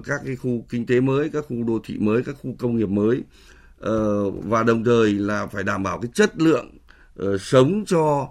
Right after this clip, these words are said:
những cái đối tượng này. Ờ, trước đây người ta chỉ cần có chỗ để ở, nhưng bây giờ cũng phải đảm bảo được những cái chất lượng để ở.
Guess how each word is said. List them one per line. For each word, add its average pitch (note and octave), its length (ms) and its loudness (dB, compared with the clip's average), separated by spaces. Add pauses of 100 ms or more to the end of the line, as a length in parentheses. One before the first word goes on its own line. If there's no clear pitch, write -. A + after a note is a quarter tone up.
(320)
những B2 500 -2
cái D3 300 0 (380)
đối A#2+ 180 4
tượng B2+ 240 4
này. G#2+ 320 0 (340)
Ờ, D#2+ 80 -4 (380)
trước F3+ 200 4
đây C#3+ 420 6
người A2+ 180 0
ta B2+ 200 -4
chỉ F2 200 -8
cần G#2 200 0
có A2+ 440 -4
chỗ D#3+ 360 2
để D3 180 2
ở, A2 300 -4 (280)
nhưng C#3+ 180 -2
bây D#3 140 4
giờ C3+ 200 4
cũng - 140 -6
phải B2 160 -2
đảm A#2 240 2
bảo F2+ 360 -4
được A#2 200 -2
những A2 180 -4
cái D3+ 160 -6
chất G#3+ 160 2
lượng F3 280 2
để A2 100 2
ở. F#2+ 280 -4